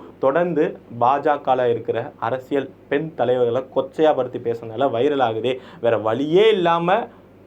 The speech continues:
கைது பண்ணி மீண்டும் வெளில வந்து இப்படி பேசுறாரு.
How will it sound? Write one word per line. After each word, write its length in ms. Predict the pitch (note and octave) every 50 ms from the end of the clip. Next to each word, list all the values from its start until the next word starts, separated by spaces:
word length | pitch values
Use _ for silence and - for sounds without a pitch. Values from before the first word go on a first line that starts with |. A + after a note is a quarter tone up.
| -
கைது 440 | - - B2+ C#3+ E3 F#3+ G3 G3 -
பண்ணி 500 | - D3 C3+ C#3 C#3 C#3 D3 F#3 A3+ - - - - -
மீண்டும் 440 | - C#3 F3 G#3 A3 G#3+ A3 F#3+ D3+
வெளில 200 | C#3 D3 D#3+ E3
வந்து 200 | D#3+ D#3 D#3+ D#3+
இப்படி 280 | C#3 A#2+ A#2 A#2 A#2 A#2+
பேசுறாரு. 520 | B2 A#2+ B2+ A#2 G#2+ G#2 G#2+ A2 B2 -